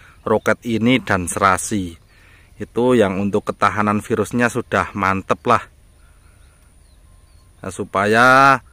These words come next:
nanti menghasilkan, eh, pertumbuhan ataupun pembuahan secara maksimal sampai panen akhir.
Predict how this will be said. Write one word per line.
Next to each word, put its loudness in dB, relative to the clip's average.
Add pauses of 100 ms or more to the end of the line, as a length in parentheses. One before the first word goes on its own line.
nanti 0
menghasilkan, 0 (640)
eh, 0
pertumbuhan -2
ataupun 0 (400)
pembuahan 2
secara 2
maksimal 0
sampai -2
panen -2
akhir. -2